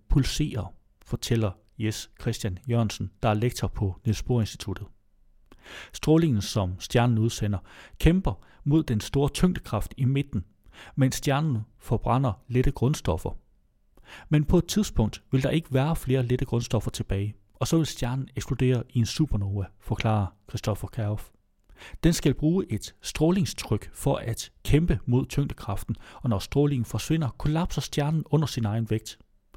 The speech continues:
Her bliver tætheden og energien, som den skal af med, rigtig høj. Det bliver til en eksplosion, hvor al energien kommer ud på én gang, fortæller han. Forskerne forventer, at Betelgeuse vil eksplodere i en supernova inden for de næste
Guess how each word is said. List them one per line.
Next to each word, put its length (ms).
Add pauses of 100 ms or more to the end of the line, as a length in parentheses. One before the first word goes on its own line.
(360)
Her 180
bliver 400 (100)
tætheden 480
og 160
energien, 440 (200)
som 200
den 140
skal 260
af 220
med, 200 (160)
rigtig 360
høj. 180 (600)
Det 100
bliver 160
til 240
en 260
eksplosion, 640
hvor 220
al 140
energien 420
kommer 220
ud 120
på 240
én 120
gang, 240
fortæller 360
han. 160 (1120)
Forskerne 540
forventer, 500
at 280 (100)
Betelgeuse 520
vil 120
eksplodere 480
i 40
en 80
supernova 600
inden 260
for 140
de 80
næste 340